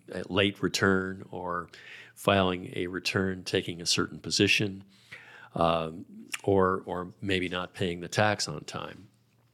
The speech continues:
Uh, one rule that you,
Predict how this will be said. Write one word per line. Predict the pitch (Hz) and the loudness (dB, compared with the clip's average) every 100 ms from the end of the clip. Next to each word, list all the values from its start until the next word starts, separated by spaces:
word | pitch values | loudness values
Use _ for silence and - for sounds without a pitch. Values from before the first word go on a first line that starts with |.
| _ - - - | _ -18 -16 -4
Uh, | 92 101 95 87 _ - - - - - - - - - | 0 2 0 -4 _ -20 -20 -16 -14 -12 -14 -16 -14 4
one | 123 147 | 8 10
rule | 131 120 113 | 10 10 8
that | 101 98 - - | 6 4 0 -8
you, | - - 101 98 117 | -8 -6 -2 0 -2